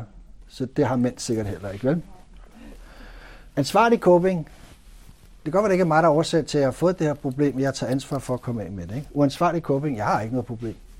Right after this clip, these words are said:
Om du har kræftet med stress, du har tabt arme og ben, du bløder ud af næsen. Jeg har ikke stress. Og det er da også for dig at sige, hvis du har kræft, nej, det har jeg ikke. Du har for højt blodtryk, det har jeg ikke. Men det har du da. Det kan godt være, du ser sådan på det, læge. Jeg ser anderledes på det.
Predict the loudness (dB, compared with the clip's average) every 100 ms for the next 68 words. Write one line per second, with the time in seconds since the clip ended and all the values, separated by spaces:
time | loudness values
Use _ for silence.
0 | -20 -20 -8 -4 -4 -6 -8 -6 -6 -6
1 | -6 -8 -6 -8 -6 -6 -6 -6 -6 -6
2 | -4 -6 -6 -6 -4 -2 -2 -4 -6 -10
3 | -4 -4 -4 -10 -14 -14 -20 -20 -14 -12
4 | -12 -10 -10 -10 -14 -16 -18 -12 -2 4
5 | 4 4 0 0 0 -2 0 -2 -2 -2
6 | -4 -4 -2 -2 -4 -12 -20 -18 -14 -6
7 | -4 -4 -6 -8 -10 -16 -18 -18 -20 -20
8 | -20 -20 -6 -6 0 -2 0 -2 -2 -4
9 | -2 -4 -4 -8 -10 -20 -20 _ _ -12
10 | -8 -4 -2 -2 -6 -6 -4 -2 -4 -6
11 | -4 -4 -4 -2 0 2 0 -2 -2 -2
12 | -2 -4 -2 -6 -8 -12